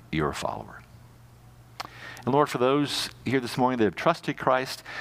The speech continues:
may we take this message to heart, and may we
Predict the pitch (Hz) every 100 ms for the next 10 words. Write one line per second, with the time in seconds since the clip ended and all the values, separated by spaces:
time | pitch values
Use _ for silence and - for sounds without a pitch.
0 | - 127 131 143 131 131 127 117 - -
1 | 143 156 156 - 135 - 110 95 - 110
2 | - 107 101 95 101 107 113 151 170 165
3 | 165 156